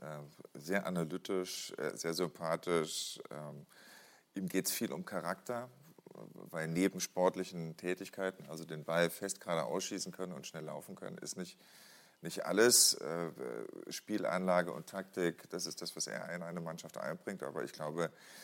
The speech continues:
wenn man sich so anguckt, wer da manchmal auf dem Spielfeld rumläuft, das sind ja alles Jungs, die super Fußball spielen, aber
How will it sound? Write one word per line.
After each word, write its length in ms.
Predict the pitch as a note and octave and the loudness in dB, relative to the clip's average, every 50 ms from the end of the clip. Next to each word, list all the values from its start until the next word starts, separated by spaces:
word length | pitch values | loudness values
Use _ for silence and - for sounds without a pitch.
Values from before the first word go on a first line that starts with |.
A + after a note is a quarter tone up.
| - - - - - _ _ _ - | -18 -18 -20 -20 -20 _ _ _ -12
wenn 380 | D#2+ - - F#2 F2 - - | -6 -2 0 0 0 0 4
man 220 | F2+ F#2 F#2+ G2 F2+ | 4 6 6 6 4
sich 240 | - G2+ G2 F#2 | 2 0 2 2
so 200 | - - G2+ F#2 - | 4 4 4 2 0
anguckt, 500 | - D#2 F2 A#2 B2+ - - A2 F2 E2 F2 | 0 -2 -6 -6 -6 -2 -2 -2 0 2 4
wer 140 | F2+ F2+ | 4 4
da 100 | F#2 G2 | 6 4
manchmal 360 | E2+ E2 F2 - - A2 G2 D2 | 2 0 -2 -4 -4 -2 0 0
auf 180 | C2 - - | 0 0 -2
dem 100 | - F2 | -6 -8
Spielfeld 800 | E2 - - - G2 G2 A2+ C3 B2+ - - - F2 F2 E2+ - | -8 -8 -8 -6 -4 0 0 0 0 0 0 2 4 4 4 2
rumläuft, 800 | - E2+ E2+ F2 F2 E2 D#2+ D#2 D2+ C#2+ C2 - - - - - _ _ _ _ _ _ | 0 0 2 2 2 2 2 2 0 -2 -4 -8 -12 -18 -20 -20 _ _ _ _ _ _
das 220 | - - E2+ - - | -10 -6 -4 -4 -4
sind 160 | F2 F2 F2 | -2 -2 0
ja 160 | E2+ D#2+ - | 0 0 0
alles 260 | - D2+ F2 F2+ - | 0 -2 -4 -2 0
Jungs, 460 | - F#2+ G2 G#2+ G#2 - - - - - - - - - - _ - | 0 0 0 4 8 8 8 8 8 2 -16 -20 -20 -20 -20 _ -10
die 80 | - F3 | -4 2
super 320 | C#3+ D3+ - - E3 C3 | 4 4 6 8 8 8
Fußball 360 | - - C3 C#3 - B2 G#2 F2 | 6 4 0 -2 0 0 -2 -2
spielen, 380 | - - F#2 F#2 F#2 E2 D2+ | -2 2 2 2 2 2 0
aber 400 | - C2 C2+ - E2 E2 D#2 - | -6 -8 -6 -6 -4 -6 -6 -8